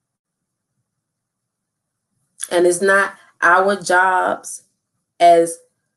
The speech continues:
Christians, believers, or even non-believers, it's not our jobs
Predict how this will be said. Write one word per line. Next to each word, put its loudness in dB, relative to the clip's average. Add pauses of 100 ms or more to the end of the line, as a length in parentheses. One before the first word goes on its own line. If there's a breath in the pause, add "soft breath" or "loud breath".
(800)
Christians, -6
believers, -6 (420)
or 0
even -2
non-believers, -2
it's -6
not -2
our 0
jobs -2